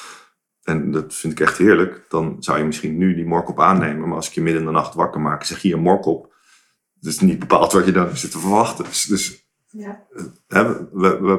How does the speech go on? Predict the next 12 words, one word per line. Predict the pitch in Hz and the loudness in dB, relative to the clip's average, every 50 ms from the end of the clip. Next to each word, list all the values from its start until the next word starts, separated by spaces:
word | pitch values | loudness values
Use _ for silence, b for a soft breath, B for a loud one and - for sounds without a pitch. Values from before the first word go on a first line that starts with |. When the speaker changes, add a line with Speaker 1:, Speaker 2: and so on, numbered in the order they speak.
| - - - _ _ _ _ _ _ _ _ _ | 0 -4 -14 _ _ _ _ _ _ _ _ _
Speaker 1:
we, | _ - - - _ | _ -18 -18 -12 _
alle, | - 98 110 110 104 | 2 4 6 6 6
we, | 107 | 6
alle, | 104 - 123 127 131 - - - - - _ - | 4 6 6 4 4 2 -2 -8 -16 -20 _ 2
elk | - 139 156 - | 4 4 4 6
geluk | - - 117 117 113 | 6 6 6 6 4
wat | 107 98 - | 2 0 2
wij | 92 87 90 87 87 87 85 | 2 4 4 2 0 -2 -4
ervaren | 78 - - 80 80 78 - 87 | -6 -2 2 2 4 4 2 2
is | 87 - - - | -2 -4 -4 0
altijd | - 92 - - 98 90 | 2 4 4 4 2 2
relatief. | 85 87 85 80 82 - - 95 78 - - - | 2 2 0 0 -2 -4 -4 -4 -4 -6 -10 -18